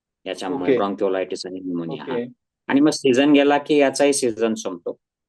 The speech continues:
Speaker 1: तर हा सदर, दरवर्षी सीझनल याचे, अ, आउटब्रेक्स होत असतात. तर असा हा एक रेस्पिरेटरी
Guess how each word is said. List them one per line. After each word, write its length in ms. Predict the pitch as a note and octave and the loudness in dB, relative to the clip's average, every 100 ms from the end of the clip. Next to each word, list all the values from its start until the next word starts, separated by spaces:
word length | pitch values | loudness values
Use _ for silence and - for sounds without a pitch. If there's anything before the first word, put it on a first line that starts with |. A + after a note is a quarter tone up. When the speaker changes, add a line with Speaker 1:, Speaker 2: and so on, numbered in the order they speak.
| _ _ | _ _
Speaker 1:
तर 120 | A2 A2+ | -6 -4
हा 240 | A2+ B2+ | -2 -2
सदर, 520 | B2+ B2+ C3+ C3 C3+ | -2 0 0 0 -2
दरवर्षी 560 | A#2+ B2+ C#3+ C3+ C3 C#3 | -2 0 4 4 2 -6
सीझनल 640 | - B2+ A2+ B2+ C3+ B2+ - | -4 -4 -2 -2 -2 -4 -6
याचे, 380 | G#2+ - A#2+ - _ _ _ _ | -12 -8 -10 -10 _ _ _ _
अ, 60 | - | -16
आउटब्रेक्स 600 | G2 G2 G#2+ G#2+ G#2+ G2 | -6 0 0 0 -4 -6
होत 140 | F2 | -10
असतात. 280 | D#2+ - - _ _ _ _ _ _ - | -10 -18 -20 _ _ _ _ _ _ -6
तर 100 | A2 | -4
असा 240 | A2+ C3 | 0 2
हा 160 | C3 C3+ | 4 4
एक 200 | D3 - | 2 2
रेस्पिरेटरी 800 | A#2+ - - D3 D3 D#3+ G#3 | 2 2 0 2 2 2 0